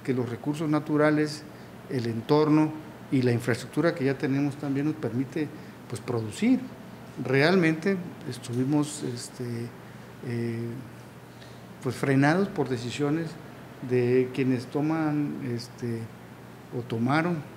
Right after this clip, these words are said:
¿no? Este, el camino del neoliberalismo, que ponía en el centro de sus, eh, objetivos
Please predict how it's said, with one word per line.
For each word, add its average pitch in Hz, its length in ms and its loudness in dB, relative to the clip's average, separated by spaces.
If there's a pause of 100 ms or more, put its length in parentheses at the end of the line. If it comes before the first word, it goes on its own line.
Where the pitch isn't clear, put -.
(220)
¿no? 139 360 -6
Este, - 380 -10 (540)
el 131 100 -4
camino 160 440 8
del 156 160 6
neoliberalismo, 160 880 6 (800)
que 127 280 6 (120)
ponía 151 600 6 (540)
en 127 160 0
el 120 140 0
centro 147 420 2
de 135 140 2
sus, 123 440 -4
eh, 117 220 -2 (420)
objetivos 156 800 0